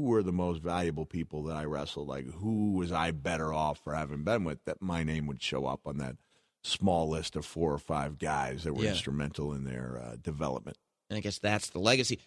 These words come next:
Speaker 2: Let me ask you about Hell in a Cell. Did you watch the Hell in a Cell pay-per-view recently?
Speaker 1: Yes, I did.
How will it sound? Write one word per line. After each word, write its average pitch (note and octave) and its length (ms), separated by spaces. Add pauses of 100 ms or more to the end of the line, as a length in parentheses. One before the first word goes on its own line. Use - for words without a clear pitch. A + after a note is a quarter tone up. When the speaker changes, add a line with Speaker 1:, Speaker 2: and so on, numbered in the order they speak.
Speaker 2:
Let E3+ 120
me F#3+ 100
ask E3+ 160
you D3 140
about A#2+ 380 (120)
Hell A#2+ 220
in A2 80
a G2+ 40
Cell. G#2+ 160
Did A#2 140
you B2+ 80
watch B2+ 200
the B2+ 60
Hell B2+ 140
in B2 60
a A#2+ 60
Cell A#2 180
pay-per-view A#2 480
recently? C#3 440 (920)
Speaker 1:
Yes, A#2 240
I F#2 40
did. A2+ 220